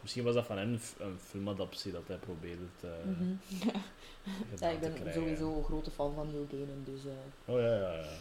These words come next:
Speaker 2: <laughs> I'm always in voor iets of wat dat er hij, eh,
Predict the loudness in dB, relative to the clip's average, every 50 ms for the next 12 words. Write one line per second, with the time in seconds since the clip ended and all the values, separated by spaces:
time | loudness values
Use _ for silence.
0 | -2 -2 0 2 2 0 -2 -4 -14 -16 -14 -8 -4 -2 0 2 4 4 4 4
1 | 4 2 0 0 -2 -2 -2 -2 -2 -4 -4 -4 -4 -4 -4 -4 -4 -4 -4 -4
2 | -4 -6 -6 -4 -2 -4 -4 -2 -2 0 2 2 2 2 0 -2 -2 -4 -4 -2
3 | 0 0 2 2 2 2 0 -2